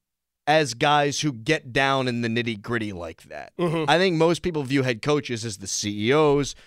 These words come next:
Speaker 1: the overseers, people who are gonna, you know, be in the team meetings, you know, firing the team up, and then also getting into some of the game plan specific stuff.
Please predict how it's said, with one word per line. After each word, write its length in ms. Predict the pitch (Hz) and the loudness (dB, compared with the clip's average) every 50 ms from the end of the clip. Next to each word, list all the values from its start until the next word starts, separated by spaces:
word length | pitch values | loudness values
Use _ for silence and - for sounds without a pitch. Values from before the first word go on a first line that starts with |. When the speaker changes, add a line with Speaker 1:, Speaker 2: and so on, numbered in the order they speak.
| _ _ _ | _ _ _
Speaker 1:
the 100 | 107 117 | -4 -4
overseers, 760 | 113 110 98 98 95 - - - 180 175 165 156 147 147 135 - - - _ _ | -4 -4 -4 -6 -8 -6 -4 0 2 2 4 4 2 0 -2 -4 -12 -20 _ _
people 300 | - 143 139 - 131 127 | -2 -2 -2 0 -2 0
who 120 | 131 135 127 | 0 2 2
are 80 | 123 117 | 0 0
gonna, 340 | 104 131 120 120 117 110 104 - _ _ _ | 0 0 0 0 0 -2 -4 -8 _ _ _
you 80 | - 139 | -4 -4
know, 80 | 120 120 | -2 -2
be 240 | 120 - 151 147 | -2 0 0 0
in 120 | 143 135 135 | 0 0 -2
the 60 | 127 | -6
team 400 | - - - 160 156 147 135 131 | -4 -4 -2 0 0 0 -2 -2
meetings, 540 | 135 135 135 131 127 127 127 123 - - - - _ _ _ _ _ _ _ _ | -4 -4 -2 -2 -4 -4 -4 -6 -8 -10 -12 -14 _ _ _ _ _ _ _ _
you 80 | 123 123 | -12 -10
know, 120 | 120 117 | -10 -10
firing 540 | 110 - - 180 170 170 175 170 165 160 151 | -12 0 0 2 4 4 4 4 4 2 2
the 60 | 147 | 0
team 340 | 147 - 143 143 139 135 135 | 0 0 0 0 2 2 4
up, 220 | 131 131 123 - | 2 2 2 0
and 80 | 123 123 | -2 -2
then 80 | 127 | 0
also 340 | 127 127 127 123 - - 135 | 0 0 0 0 0 -2 0
getting 220 | 123 123 131 123 127 | 0 0 -2 -2 -2
into 180 | 127 123 120 | -2 0 -2
some 180 | - - 135 123 | 0 0 0 0
of 40 | 117 | 0
the 80 | 107 | -4
game 280 | 98 - 120 123 120 113 | -2 0 0 0 0 -2
plan 220 | - 120 120 117 110 | -2 -2 -4 -4 -4
specific 540 | - - 107 - - 143 135 120 113 - | -6 -10 -10 -4 -4 -4 -2 -4 -6 -6
stuff. 380 | - - - 104 98 92 - _ | -6 -2 0 0 0 -2 -4 _